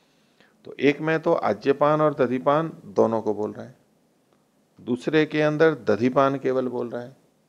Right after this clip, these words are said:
और तीसरा पक्ष है पृषदाज्यपान, क्योंकि पृषदाज्य है उसका नाम आ जाएगा, और चौथा पक्ष एक है कि आज्यपान,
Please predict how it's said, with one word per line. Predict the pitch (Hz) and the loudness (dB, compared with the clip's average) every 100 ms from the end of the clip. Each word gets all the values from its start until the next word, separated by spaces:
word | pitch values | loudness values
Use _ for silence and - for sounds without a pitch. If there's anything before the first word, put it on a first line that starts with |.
| _ _ _ _ _ _ _ | _ _ _ _ _ _ _
और | 113 - _ - | -8 -8 _ -8
तीसरा | 131 - 147 | -8 0 0
पक्ष | 143 131 - | 2 -2 -2
है | 127 139 170 - _ _ _ _ _ _ | -4 -2 -4 -6 _ _ _ _ _ _
पृषदाज्यपान, | 131 151 143 127 110 110 107 101 | -8 0 4 4 4 -4 -6 -8
क्योंकि | 95 98 | -10 -12
पृषदाज्य | 123 120 147 147 147 151 | -10 -6 2 2 2 -4
है | 147 | -4
उसका | 107 - | -6 -6
नाम | 110 117 | -4 -4
आ | 117 | -4
जाएगा, | 113 113 113 120 _ _ _ - - _ - - | -4 -6 -8 -14 _ _ _ -20 -20 _ -20 0
और | 156 165 | 0 2
चौथा | 156 151 | 2 2
पक्ष | 147 127 123 | 2 2 0
एक | 120 113 | -4 -4
है | 120 160 - _ _ - | -4 -6 -8 _ _ -10
कि | 139 160 - - | -8 -8 -12 -4
आज्यपान, | 208 - 101 - 80 | -4 -4 -8 -10 -16